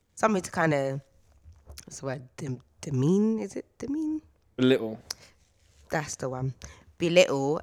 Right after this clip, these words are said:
Speaker 1: um, the thing, innit? And I'm like, I'm working just as hard, innit?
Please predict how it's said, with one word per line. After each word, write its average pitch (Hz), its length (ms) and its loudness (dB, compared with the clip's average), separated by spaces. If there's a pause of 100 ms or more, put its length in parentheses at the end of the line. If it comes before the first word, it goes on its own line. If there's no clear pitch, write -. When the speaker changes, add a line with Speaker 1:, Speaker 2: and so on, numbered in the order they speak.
Speaker 1:
um, 135 520 2
the 139 120 -4
thing, 190 320 -2
innit? 190 200 0
And 143 140 0
I'm 156 240 0
like, 143 460 -2 (400)
I'm 185 180 12
working 160 440 4
just - 340 -4
as 139 80 -8
hard, 135 420 -2
innit? 135 200 -6